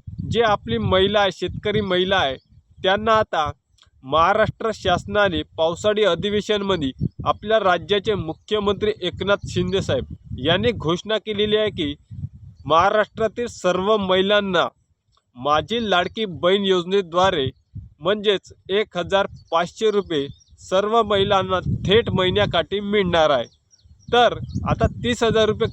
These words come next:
कसे मिळणार आहे त्या महिलाला? जी महिला शेतकरी आहे व ज्या महिलेच्या नावानं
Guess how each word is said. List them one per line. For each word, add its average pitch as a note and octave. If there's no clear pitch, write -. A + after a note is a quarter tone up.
कसे G#3
मिळणार G#3
आहे G#3
त्या G#3
महिलाला? F#3
जी A3+
महिला G#3+
शेतकरी G3
आहे -
व F3+
ज्या F3+
महिलेच्या G3+
नावानं F#3